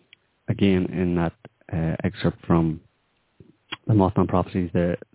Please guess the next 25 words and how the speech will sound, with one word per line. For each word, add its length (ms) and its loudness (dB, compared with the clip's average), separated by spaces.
sound 200 2
was 180 -2
a 100 0
metallic 540 -2
sound, 340 -2
like 140 -2
someone 200 2
hammering 560 0
on 120 -2
a, 320 -6
on 100 2
a 40 2
metal 400 0
table, 320 2
and 300 0
it 160 -8
kind 160 -2
of 80 -4
ties 240 -2
in 100 0
with 100 -4
this 220 -4
booming 420 2
sound. 360 2
Uh, 280 4